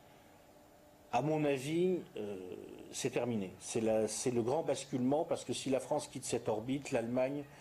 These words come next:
suivra son tropisme, qui la, la pousse elle aussi à s'éloigner. Bon.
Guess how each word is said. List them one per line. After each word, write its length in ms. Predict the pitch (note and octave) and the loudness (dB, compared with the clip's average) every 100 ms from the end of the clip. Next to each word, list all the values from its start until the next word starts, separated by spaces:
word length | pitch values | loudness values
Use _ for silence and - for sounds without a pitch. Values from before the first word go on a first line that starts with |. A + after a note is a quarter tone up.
| - - | -12 -6
suivra 380 | - B2+ C3 C3+ | -2 0 0 0
son 160 | B2+ | -2
tropisme, 680 | A2+ A#2+ G#2 C3 C#3 - D3+ - - - - | -4 -2 -2 -4 -4 -2 -2 -4 -14 -20 -12
qui 160 | - A#2 A#2 - | -6 -4 -2 2
la, 240 | B2 B2+ | 4 4
la 220 | A2 A2+ - | 4 2 0
pousse 320 | - D#3+ - | -2 -2 0
elle 120 | A#2 | 2
aussi 320 | A#2 - D3 | 0 0 2
à 40 | A2+ | 2
s'éloigner. 540 | - A#2 A#2 F#2 D#2 - - - - - - - | 2 2 2 0 -8 -16 -20 -20 -20 -20 -20 -18
Bon. 80 | - | -10